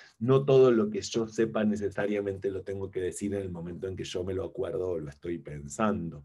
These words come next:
porque tengo una actitud de disposición hacia el grupo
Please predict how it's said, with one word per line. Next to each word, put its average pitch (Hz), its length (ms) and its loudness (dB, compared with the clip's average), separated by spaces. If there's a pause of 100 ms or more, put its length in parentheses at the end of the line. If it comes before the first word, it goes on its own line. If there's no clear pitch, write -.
(360)
porque 98 240 -2
tengo 117 300 0
una 113 340 0
actitud 107 420 -4
de 104 140 2
disposición 110 920 -2
hacia 107 280 -4
el 110 100 2
grupo 113 440 0